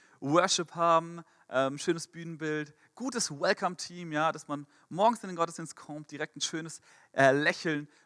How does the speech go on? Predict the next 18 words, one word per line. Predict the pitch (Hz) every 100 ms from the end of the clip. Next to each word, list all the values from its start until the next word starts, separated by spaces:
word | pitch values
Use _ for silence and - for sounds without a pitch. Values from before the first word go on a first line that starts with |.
| _ -
bekommt | 131 151 - 147 156 160 -
und, | - 135 147 135
äh, | 135 135
sich | 139 -
einfach | 160
nur | 143 123
wohlfühlt, | 120 131 - - 87
ja. | 85 95 120 - _ - -
Ich | -
glaube, | - 170 170
das | 147 -
ehrt | 147 180
Gott, | 165 170 -
ich | -
glaube, | 131 131
das | 131 123
ist | -
wichtig. | 135 - 127